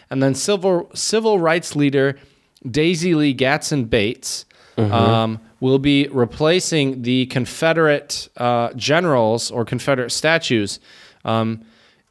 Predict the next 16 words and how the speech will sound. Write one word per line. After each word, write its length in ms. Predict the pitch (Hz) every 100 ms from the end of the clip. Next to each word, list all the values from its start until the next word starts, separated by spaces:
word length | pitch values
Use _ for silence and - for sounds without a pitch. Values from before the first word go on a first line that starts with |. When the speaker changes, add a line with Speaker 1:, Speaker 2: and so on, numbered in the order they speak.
| -
Speaker 1:
in, 220 | 139 143
on 220 | 131 123 127
Capitol 400 | - 139 139 117
Hill 240 | 127 131
in 180 | 143 123
Little 260 | 143 170 123
Rock. 360 | 98 78 - -
So 160 | - 165
I 60 |
think 180 | 170 202
that's 160 | 202 185
amazing. 640 | 175 170 190 202 208 196
I 120 | 147 131
think 180 | 165 143
that's 180 | 135
great. 520 | 113 123 147 160 160